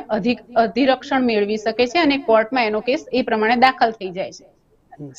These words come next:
Speaker 2: મેમ, ઘણી વખત આપણે જોતા હોઈએ છીએ કે ઘરેલુ હિંસા જે છે, એ એટલી હદ સુધી ગંભીર બની જતી હોય છે કે જે મહિલાઓ હોય છે,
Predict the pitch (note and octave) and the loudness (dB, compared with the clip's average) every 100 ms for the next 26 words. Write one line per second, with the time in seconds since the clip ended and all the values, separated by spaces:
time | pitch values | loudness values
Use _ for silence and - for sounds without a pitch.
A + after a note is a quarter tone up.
0 | - - - - G3+ C#4+ G#3 F#3+ C4 A#3+ | -16 -18 -12 -4 0 2 2 2 2 2
1 | C4 G#3+ F3+ A#3 G#3 G3 A3+ A#3+ B3 B3 | 0 -2 -2 2 4 4 6 6 4 0
2 | B3+ G#3 C#3+ F#3 A#3 A3+ E3+ E3 G#3+ G#3 | -2 0 2 4 4 4 2 0 2 4
3 | G3 E3 F#3+ B3 _ _ _ G3 G3 A#3 | 4 0 -6 -10 _ _ _ -2 0 2
4 | E3+ F#3+ G#3 A3 G#3+ F3+ E3 D3 A3 G#3+ | 2 0 0 2 4 4 4 6 6 4
5 | F#3+ G3 F3+ G3+ G3 G3 A3+ A#3 A#3 A3+ | -2 -2 -4 -2 -2 -2 -4 -2 -2 0
6 | E3 D3 E3 G#3 F#3 D#3+ D3 | 0 2 2 2 2 2 -2